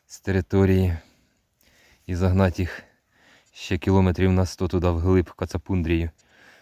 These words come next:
Взагалі було б супер. Так, добре, продовжуємо.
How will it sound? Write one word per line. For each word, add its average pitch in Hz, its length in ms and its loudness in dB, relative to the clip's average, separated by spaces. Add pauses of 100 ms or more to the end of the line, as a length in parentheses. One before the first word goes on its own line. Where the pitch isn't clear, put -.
(140)
Взагалі 95 360 0
було 85 220 0
б 73 60 -8
супер. 80 400 -8 (2000)
Так, 120 280 4
добре, 101 400 2
продовжуємо. 101 760 2